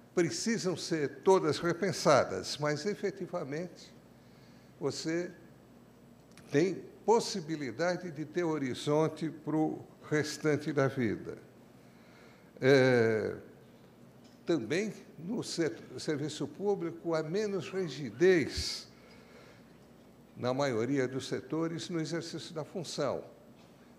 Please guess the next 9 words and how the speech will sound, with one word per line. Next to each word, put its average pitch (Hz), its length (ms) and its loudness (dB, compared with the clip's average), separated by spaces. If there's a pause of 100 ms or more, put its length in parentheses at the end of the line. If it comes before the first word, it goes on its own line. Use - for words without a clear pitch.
Existem 113 520 -4
faltas 110 600 -4
abonadas, 139 1200 2 (480)
existem, 110 1040 -2 (600)
é, 98 540 4
licenças 147 1080 0 (680)
e 156 140 -2
até 175 320 -2
chefias 185 1000 0